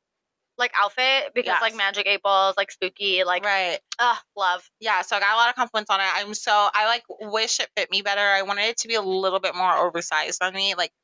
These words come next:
Speaker 2: so I wish I
Speaker 1: Oh, really? I
Speaker 2: sized
Speaker 1: thought it
Speaker 2: up.
Speaker 1: fit like a glove. It looked
Speaker 2: No, it
Speaker 1: good.
Speaker 2: fit, like, th-, that's the problem. It fit like a
Speaker 1: <laughs>
Speaker 2: glove. I
Speaker 1: You're
Speaker 2: wanted
Speaker 1: like,
Speaker 2: it to be a
Speaker 1: "No."
Speaker 2: little bit baggier. Like, if you look at it in the photos, I thought it looked cuter on the girl, and I think it was, like, a looser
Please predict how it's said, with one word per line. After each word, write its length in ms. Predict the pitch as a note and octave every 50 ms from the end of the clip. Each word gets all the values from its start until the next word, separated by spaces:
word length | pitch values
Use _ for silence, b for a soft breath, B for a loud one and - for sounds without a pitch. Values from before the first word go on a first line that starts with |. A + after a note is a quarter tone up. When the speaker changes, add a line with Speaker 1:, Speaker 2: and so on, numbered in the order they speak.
| _ -
Speaker 2:
so 260 | - - _ - G#3+
I 20 | G#3
wish 160 | - - -
I 40 | A#4
Speaker 1:
Oh, 40 | B4+
really? 140 | C5+ B4+ B4
I 280 | C5+ D5 C#5+ C#5 C#5 -
Speaker 2:
sized 120 | - C#5+
Speaker 1:
thought 80 | D5+ D#5
it 40 | -
Speaker 2:
up. 60 | -
Speaker 1:
fit 60 | - -
like 140 | D4 - -
a 100 | A3+ G#3
glove. 400 | F#3+ A#3 C#4 F4 F#4+ D4 G#3+ G3+
It 100 | C4 D4+
looked 240 | F#4 B4+ - - -
Speaker 2:
No, 60 | B3
it 280 | D4 G#4 G4 - A#3 G#3
Speaker 1:
good. 120 | G3 F3 -
Speaker 2:
fit, 60 | - -
like, 180 | B3+ A#3 G3 -
th-, 100 | G3 F#3
that's 280 | G#3 G3+ G3 - -
the 40 | F#3+
problem. 280 | - D#3+ D#3+ D#3 D#3 A#2+
It 60 | - -
fit 120 | F3 -
like 100 | - - G#4
a 80 | -
Speaker 1:
<laughs> 0 |
Speaker 2:
glove. 220 | - C5 C#5+ - - B4+
I 40 | -
Speaker 1:
You're 100 | C#5 -
Speaker 2:
wanted 140 | C4 C4+ C#4
Speaker 1:
like, 160 | C#4+ D4 D#4 D4
Speaker 2:
it 20 |
to 120 | C#4+ C4 C4
be 80 | C4
a 40 | C#4+ C4
Speaker 1:
"No." 40 |
Speaker 2:
little 160 | C4 B3+ C4 C4
bit 160 | C4 A#3+ A3
baggier. 480 | G#3+ F#3+ F#3 G3 G3+ G3+ A3 A3 A3
Like, 160 | A3 G#3 - A3+
if 80 | G#3+
you 80 | A3 G#3+
look 160 | G#3+ A3 -
at 80 | C4 C4
it 80 | C4
in 80 | B3 A#3
the 100 | G#3+ - -
photos, 260 | F#3 F3+ F#3 F3+ F3+ -
I 80 | F3 -
thought 180 | - F3+ F3
it 80 | E3+ E3
looked 160 | F#3 - -
cuter 240 | - G3 F#3 F3 E3+
on 140 | E3+ E3+ E3
the 60 | E3
girl, 220 | - E3+ E3+ E3 E3
and 80 | D#3+ E3
I 40 |
think 200 | - - F3 -
it 40 | E3+
was, 140 | D#3+ - -
like, 120 | E3+ - -
a 60 | D#3+
looser 360 | D#3 D#3 D#3+ D#3+ - D#3 D#3